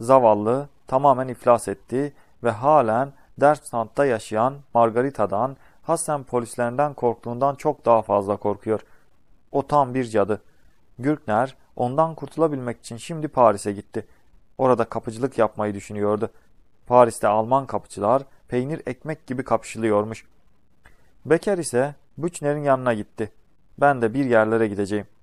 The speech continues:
Ama karımı nerede bulacağımı bilmiyorum. Genevieve'in nereye gittiğini bilmiyorum." Johann onu hatırlayınca yüzünde korkunç bir çaresizlik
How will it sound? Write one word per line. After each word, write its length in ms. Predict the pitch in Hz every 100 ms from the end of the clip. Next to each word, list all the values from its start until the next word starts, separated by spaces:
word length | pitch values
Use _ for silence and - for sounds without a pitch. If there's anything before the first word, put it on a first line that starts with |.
| _ _
Ama 220 | 123 120 -
karımı 340 | 117 123 135
nerede 360 | 143 135 117 110
bulacağımı 520 | 110 107 113 131 120
bilmiyorum. 460 | 107 101 104 104 - - - _ -
Genevieve'in 560 | 110 127 147 117 127 127
nereye 280 | 147 127 117
gittiğini 440 | 104 - 113 127
bilmiyorum." 440 | 120 104 104 101 - _ - - _ _ _ _ _ _ - _ _ _ _ _ _ - _ _ _ _ _ _ 120
Johann 400 | 135 185 143 131 143 _ -
onu 240 | 131 156
hatırlayınca 580 | 139 123 117 123 147 120
yüzünde 400 | 113 110 113 139
korkunç 540 | - 117 110 135 -
bir 100 | 135
çaresizlik 880 | 123 - 107 104 - 104 98 135 147